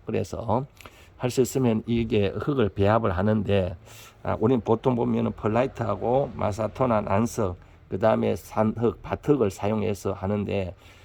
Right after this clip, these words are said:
아, 그러나 우리가 이 펄라이트라든지 그 다음에 이 마사토나 난석들을 많이 넣으면은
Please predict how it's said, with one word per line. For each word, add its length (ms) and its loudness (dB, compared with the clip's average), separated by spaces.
아, 240 -2
그러나 460 2
우리가 180 2
이 140 0
펄라이트라든지 1200 -2
그 120 -4
다음에 560 -2
이 120 -2
마사토나 640 -2
난석들을 720 -2
많이 300 -2
넣으면은 400 -2